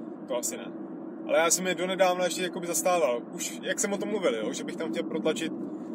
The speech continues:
ten princip za každou cenu, i klidně za cenu těch kvót, jo, že to je prostě jakoby víc, víc pozitiv než negativ, no, teď už se to překlopilo, no.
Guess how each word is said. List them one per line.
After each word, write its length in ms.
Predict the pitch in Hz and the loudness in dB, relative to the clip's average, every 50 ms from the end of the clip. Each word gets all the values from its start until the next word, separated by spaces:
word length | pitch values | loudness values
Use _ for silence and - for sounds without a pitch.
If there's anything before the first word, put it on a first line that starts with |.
| - - - - - | -6 -6 -6 -4 -2
ten 160 | - 160 160 151 | -2 -2 -2 0
princip 460 | - 160 160 165 165 165 - 165 156 | 0 0 0 2 0 0 -2 0 2
za 120 | 165 156 | 2 2
každou 280 | 151 156 156 156 165 160 | 2 2 0 0 -2 -2
cenu, 260 | - 170 160 143 - - | -2 -2 -2 -2 -4 -4
i 100 | - - | -6 -4
klidně 240 | - 170 165 165 156 | -4 -2 -2 -2 0
za 100 | 151 151 | 0 0
cenu 180 | - 156 151 | 0 -2 -4
těch 140 | - 156 - | -4 -6 -6
kvót, 260 | - - 123 123 - - - - - - | -4 -2 -2 -2 -2 -4 -6 -6 -4 -4
jo, 140 | - - - | -4 -4 -4
že 120 | - - | -6 -4
to 120 | - 147 147 | 0 2 2
je 100 | 143 - | 2 2
prostě 260 | - - - - 151 | 0 -4 -2 0 0
jakoby 440 | 143 139 - - 151 - - - - - - - - - - - - - - - - | 0 0 0 -2 -4 -4 -4 -6 -6 -8 -10 -10 -10 -10 -12 -12 -12 -12 -12 -12 -8
víc, 360 | - - 180 - - - - - - - - - - - - - | -4 -4 -2 -2 -2 -4 -4 -6 -10 -10 -10 -10 -10 -10 -8 -4
víc 220 | - 190 190 170 | -4 -2 -4 -4
pozitiv 420 | - - 175 160 170 - 165 165 - | -4 -4 -4 -4 -4 -4 -4 -4 -4
než 160 | 165 156 156 | -4 -6 -4
negativ, 400 | 156 143 143 143 135 - 127 - | -2 0 0 0 0 -2 -6 -6
no, 120 | 120 113 | -6 -6
teď 180 | - 147 135 143 | -6 -8 -8 -8
už 100 | 139 - | -6 -4
se 100 | - 143 | -4 -4
to 80 | - - | -4 -6
překlopilo, 500 | - - - 110 123 - - 107 - 104 | -6 -6 -4 -4 -4 -4 -6 -6 -6 -6
no. 260 | - - - - - | -8 -8 -8 -8 -8